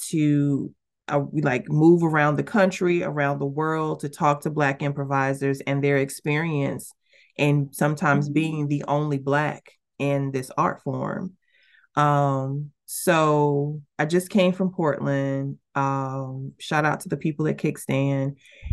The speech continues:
Speaker 1: And next week it's San Antonio. So I,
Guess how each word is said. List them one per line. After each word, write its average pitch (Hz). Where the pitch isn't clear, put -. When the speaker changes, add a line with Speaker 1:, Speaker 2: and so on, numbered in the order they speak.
Speaker 1:
And 139
next 156
week 170
it's 170
San 165
Antonio. 147
So 143
I, 147